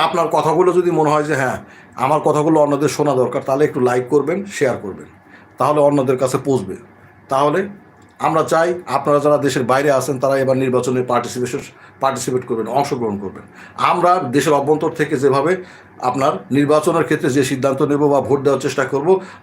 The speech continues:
আপনারা কিন্তু দেশের বাইরে থেকেও ভোট দেওয়া, ভোট দেবেন, সেটা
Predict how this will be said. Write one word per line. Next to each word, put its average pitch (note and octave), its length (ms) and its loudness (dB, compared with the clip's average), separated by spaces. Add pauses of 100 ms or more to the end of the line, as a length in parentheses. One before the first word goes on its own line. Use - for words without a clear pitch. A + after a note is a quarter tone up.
(140)
আপনারা D3+ 220 -2
কিন্তু D#3 180 -4
দেশের D3 240 -2
বাইরে C#3+ 240 2
থেকেও D#3 320 0
ভোট C3+ 180 0
দেওয়া, C#3+ 160 2 (240)
ভোট D3+ 180 0
দেবেন, B2+ 280 0 (460)
সেটা D3+ 260 -2